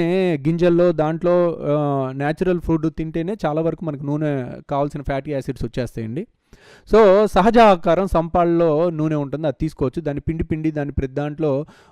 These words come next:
ఆ, నూనె వేసుకుని ఫ్రై చేసుకుని తినాలనుకుంటే అది, ఆ, అది కూడా అంత మంచిదేం కాదు. కొబ్బరి, పామ్ ఆయిల్ అనేది వరల్డ్ హెల్త్ ఆర్గనైజేషన్ కానీ, నేను పైన చెప్పిన ఎనిమిది ఆర్గనైజేషన్స్, "కొంచెం జాగ్రత్తగా ఉండండి, దీనివల్ల హార్ట్ అటాక్స్ వస్తాయి" అన్నట్టుగా చెప్పారు. కానీ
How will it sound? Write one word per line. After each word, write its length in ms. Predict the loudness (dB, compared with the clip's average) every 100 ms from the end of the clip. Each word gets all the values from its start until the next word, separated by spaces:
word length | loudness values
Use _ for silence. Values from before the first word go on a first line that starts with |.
| -8
ఆ, 140 | -4
నూనె 260 | -2 0 0
వేసుకుని 320 | -4 -6 -6
ఫ్రై 220 | -4 -4
చేసుకుని 360 | -4 -6 -8 -10
తినాలనుకుంటే 640 | -8 -6 -8 -8 -8 -8
అది, 140 | -8 -10
ఆ, 400 | -12 -12 -12 -10
అది 120 | -8
కూడా 180 | -6 -8
అంత 240 | -8 -8
మంచిదేం 580 | -8 -8 -10 -12 -8 -8
కాదు. 320 | -8 -8 -10 -12 -20 _ 2
కొబ్బరి, 460 | 4 6 4 4 -2 -2
పామ్ 220 | 0 2
ఆయిల్ 300 | 0 2 0 -2 -6
అనేది 280 | -4 -2 0
వరల్డ్ 280 | 4 6 6
హెల్త్ 220 | 2 2
ఆర్గనైజేషన్ 600 | 0 0 -4 -4 -6 -6
కానీ, 300 | -6 -6 -8 _ _ -4
నేను 200 | -2 0
పైన 240 | 0 0
చెప్పిన 260 | -2 -2 -2
ఎనిమిది 300 | -2 0 2
ఆర్గనైజేషన్స్, 840 | 0 0 -2 -4 -4 -10 -8 -12 -12 _ _ -2
"కొంచెం 220 | 0 2
జాగ్రత్తగా 500 | 2 2 0 2 2
ఉండండి, 360 | 2 -2 -2 -2
దీనివల్ల 360 | -2 0 0
హార్ట్ 240 | 0 -2 -2
అటాక్స్ 280 | -4 -4
వస్తాయి" 300 | -8 -8 -8
అన్నట్టుగా 380 | -6 -8 -8 -6
చెప్పారు. 320 | -4 -2 -2
కానీ 340 | 0 0 0